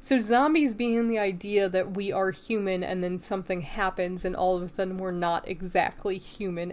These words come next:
anymore. And I think particularly given that we're undergoing a pandemic, I can see why that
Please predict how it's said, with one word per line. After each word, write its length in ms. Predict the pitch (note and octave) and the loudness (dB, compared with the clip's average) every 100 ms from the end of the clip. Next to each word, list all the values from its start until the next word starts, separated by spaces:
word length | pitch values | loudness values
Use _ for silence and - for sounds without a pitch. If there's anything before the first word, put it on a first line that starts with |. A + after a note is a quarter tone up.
| - | -6
anymore. 800 | F3 E3+ E3+ F3+ G3 - - A3+ - - - | -6 -6 -6 -2 -2 -2 -4 -6 -12 -18 -6
And 140 | G#3+ | 0
I 80 | G#3 | 2
think 260 | G3+ A#3 - | 2 -2 0
particularly 960 | - A3 - C4+ C4+ C#4 A3+ G#3 F#3+ | -2 0 -2 -4 0 2 2 2 0
given 320 | F3+ F#3 G3 | 0 0 0
that 160 | G3 G3 | -4 -4
we're 180 | F#3+ F#3 - - | -4 -6 -10 -6
undergoing 680 | G3 G3 F#3+ F#3+ F#3 G3 | -2 0 0 2 2 0
a 120 | - F#3+ | -2 -4
pandemic, 800 | - G#3 F3 D#3 G3+ C4+ A#3+ - | -4 -4 -2 0 2 4 2 0
I 120 | G3 | -2
can 240 | G3+ A#3 G#3 | -2 -4 -4
see 220 | - C4+ | -2 0
why 220 | B3+ A3 | 2 2
that 220 | G3+ G3 | 2 -2